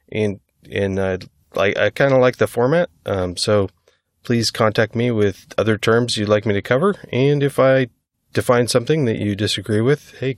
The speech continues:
get a hold of me there, too, and let me know how you use the term. So first off, test fixtures.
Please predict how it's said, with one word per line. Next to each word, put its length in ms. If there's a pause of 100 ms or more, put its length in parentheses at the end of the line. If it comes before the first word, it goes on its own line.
get 160
a 60
hold 160
of 80
me 80
there, 260 (220)
too, 200 (680)
and 240
let 100
me 80
know 180
how 120
you 180
use 240
the 120
term. 240 (1000)
So 200
first 280
off, 180
test 300
fixtures. 540